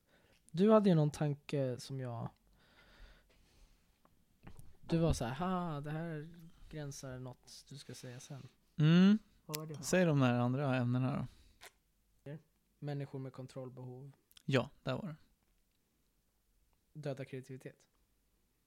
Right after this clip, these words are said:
Speaker 1: Mitt,
Speaker 2: Precis.
Speaker 1: mitt favoritämne. Ska vi ta den? Den är ganska, den är inte så stor, men jag har mycket att säga där.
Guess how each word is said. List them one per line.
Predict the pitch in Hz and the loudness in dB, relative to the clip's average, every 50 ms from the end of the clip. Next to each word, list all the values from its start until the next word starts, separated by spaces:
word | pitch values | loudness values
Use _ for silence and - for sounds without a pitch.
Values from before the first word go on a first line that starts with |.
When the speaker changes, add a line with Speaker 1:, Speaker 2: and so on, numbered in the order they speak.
| _ - 139 | _ -12 -12
Speaker 1:
Mitt, | 135 - _ - - | -12 -12 _ -4 -2
Speaker 2:
Precis. | 143 135 131 - 131 - - - _ _ | -2 -2 0 -4 -8 -10 -12 -18 _ _
Speaker 1:
mitt | 143 135 - | -18 -18 -16
favoritämne. | - 131 127 127 - - 127 110 _ _ _ _ _ _ _ | -16 -16 -16 -16 -18 -20 -20 -20 _ _ _ _ _ _ _
Ska | _ - 175 | _ -6 -6
vi | |
ta | 165 - 214 196 165 | -4 0 0 0 0
den? | 160 165 151 113 - 135 143 | 0 -2 -4 -6 -6 -4 -2
Den | 165 185 | 0 0
är | 190 | 2
ganska, | 190 185 165 - - - 147 131 131 127 123 | 2 0 0 -2 -6 -8 -6 -6 -6 -6 -8
den | 123 139 135 | -8 -8 -8
är | 117 | -8
inte | 110 - | -10 -10
så | - | -12
stor, | - - - - 131 104 87 | -12 -10 -8 -8 -10 -8 -10
men | 107 135 147 151 | -6 -4 -2 -2
jag | 151 | 0
har | 151 | -2
mycket | 151 143 139 - | -2 -6 -8 -10
att | 123 - | -16 -14
säga | - 123 123 131 | -14 -12 -12 -12
där. | 120 - - | -14 -14 -20